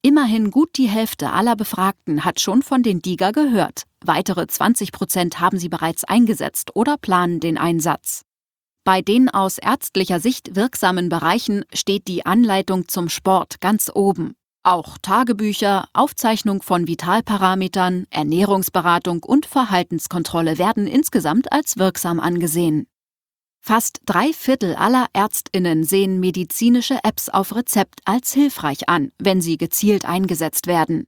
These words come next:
Vor sechs Jahren hatten sich die Befragten noch mehrheitlich kritisch gezeigt.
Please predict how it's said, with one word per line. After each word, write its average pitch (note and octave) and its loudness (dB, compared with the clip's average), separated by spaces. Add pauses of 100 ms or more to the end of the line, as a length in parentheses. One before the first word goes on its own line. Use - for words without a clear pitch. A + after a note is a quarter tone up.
(100)
Vor F3+ 2
sechs F3+ -2
Jahren F#3+ 2
hatten F#3 0
sich F3+ -2
die - -10
Befragten F3+ 0
noch E3+ -2
mehrheitlich F#3 2
kritisch - -4
gezeigt. - -6